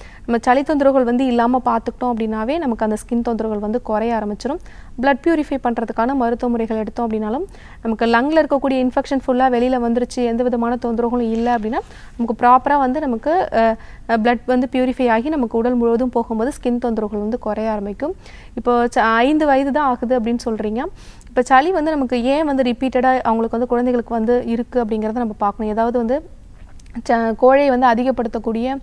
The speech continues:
அஹ், ஏதாவது வந்து ஐஸ்கிரீம்ஸ் இல்ல வந்து cool drinks இல்ல வந்து நமக்கு chocolates இந்த மாதிரி விஷயங்கள் வந்து எடுத்துக்கிறாங்களா, இல்ல வந்து உடல் உஷ்ணம் வந்து அவங்களுக்கு ரொம்ப அதிகமா இருக்கா,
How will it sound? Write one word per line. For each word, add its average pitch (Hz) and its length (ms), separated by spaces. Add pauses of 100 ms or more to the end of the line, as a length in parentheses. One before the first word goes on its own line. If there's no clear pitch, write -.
(420)
அஹ், 233 240
ஏதாவது 240 320
வந்து 240 180 (200)
ஐஸ்கிரீம்ஸ் 233 540
இல்ல 233 160
வந்து 220 220
cool 247 240
drinks 220 360
இல்ல 226 100
வந்து 220 200
நமக்கு 226 360
chocolates 233 460
இந்த 226 140
மாதிரி 226 300 (440)
விஷயங்கள் 247 440
வந்து 240 140
எடுத்துக்கிறாங்களா, 220 580
இல்ல 226 160
வந்து 226 260
உடல் 269 240
உஷ்ணம் 285 400
வந்து 247 160
அவங்களுக்கு 226 300
ரொம்ப 226 140
அதிகமா 226 420
இருக்கா, 220 240